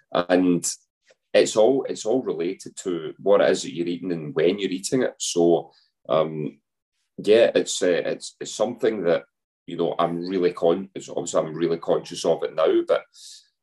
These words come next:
a lot of other people just think that, "Oh,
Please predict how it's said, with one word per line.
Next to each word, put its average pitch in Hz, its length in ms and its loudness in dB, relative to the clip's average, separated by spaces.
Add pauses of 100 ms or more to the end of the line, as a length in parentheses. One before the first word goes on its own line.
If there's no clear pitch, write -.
(240)
a 92 60 2
lot 95 240 4
of - 80 0
other 107 160 -4
people 123 300 -14
just 90 320 -14
think 85 300 -2 (180)
that, 76 220 -2 (640)
"Oh, 90 280 2